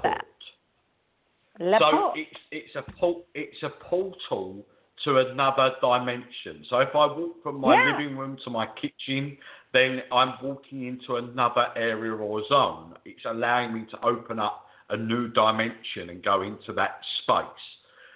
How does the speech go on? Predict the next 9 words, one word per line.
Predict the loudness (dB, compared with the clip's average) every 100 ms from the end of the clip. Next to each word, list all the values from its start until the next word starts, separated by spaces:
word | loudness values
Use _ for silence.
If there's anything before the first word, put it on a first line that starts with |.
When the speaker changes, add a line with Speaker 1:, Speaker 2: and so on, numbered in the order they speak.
| 0
Speaker 2:
And | 2 2 2
that's | 2 2 -2 -12
what | -12
we're | -10 -8
talking | -8 -8 -6
about, | -2 -2 -2 -12 -16 -14 -4
spaces | 0 0 -2 -12 -10 -10 -10 0
of | 0 0 -10 -6
time | 4 4 4 0